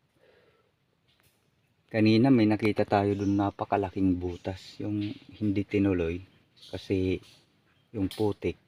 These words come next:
umano, bumagsak. Sobrang laki. Hinahanap ko ay wala. Wala rin anong bakas. Kasi malapit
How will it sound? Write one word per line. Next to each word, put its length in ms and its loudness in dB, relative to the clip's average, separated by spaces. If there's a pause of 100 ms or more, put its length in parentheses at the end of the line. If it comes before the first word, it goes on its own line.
(1400)
umano, 320 -6
bumagsak. 640 -6 (960)
Sobrang 560 -10
laki. 320 -10 (3000)
Hinahanap 560 -4
ko 240 -10
ay 80 -10
wala. 320 -8 (1040)
Wala 240 -4
rin 240 -6
anong 240 -8
bakas. 480 -12 (320)
Kasi 240 -10
malapit 400 -4